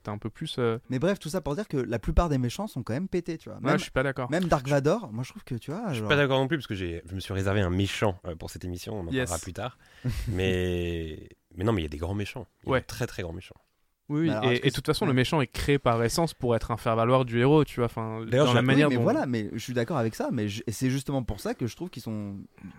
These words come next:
Speaker 2: ils sont globalement, euh, autant les héros, il y en a qui me font rêver de ouf, il y a jamais un méchant, genre, euh, où je me suis dit, jusqu'au bout,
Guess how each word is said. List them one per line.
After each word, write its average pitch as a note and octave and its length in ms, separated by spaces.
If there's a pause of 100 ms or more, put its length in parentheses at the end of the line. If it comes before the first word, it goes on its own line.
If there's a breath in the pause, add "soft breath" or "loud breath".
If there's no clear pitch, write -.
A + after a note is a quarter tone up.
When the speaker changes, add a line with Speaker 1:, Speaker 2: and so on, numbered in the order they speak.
(220)
Speaker 2:
ils A2+ 60
sont C3+ 200
globalement, C3+ 800
euh, G#2+ 140 (920 soft breath)
autant G3+ 260
les C#3 220
héros, D3 400
il - 20
y A#2 60
en A#2 100
a C3 80
qui B2+ 180
me G2+ 200
font A#2 240
rêver C#3 400
de C3+ 100
ouf, G3+ 420
il D3 80
y A2+ 80
a A2 60
jamais D#3 380
un D3+ 100
méchant, F3 560
genre, A2+ 240
euh, F#2 180
où G2 140
je A2 80
me A2+ 40
suis A#2 160
dit, E3+ 240
jusqu'au B2+ 500
bout, D3+ 360